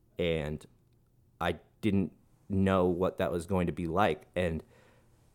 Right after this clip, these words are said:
you know, it, it, it's a, it's anxiety provoking when you're,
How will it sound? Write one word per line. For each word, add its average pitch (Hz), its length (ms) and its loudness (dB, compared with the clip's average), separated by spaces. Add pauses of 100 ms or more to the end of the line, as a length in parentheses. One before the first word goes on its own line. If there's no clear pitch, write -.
(400)
you 107 140 0
know, 87 180 0 (120)
it, 107 220 4
it, - 220 -2
it's 95 200 -2
a, 95 280 2
it's - 140 -4 (500)
anxiety 104 440 4
provoking 85 640 0 (380)
when 85 160 0
you're, 82 260 -2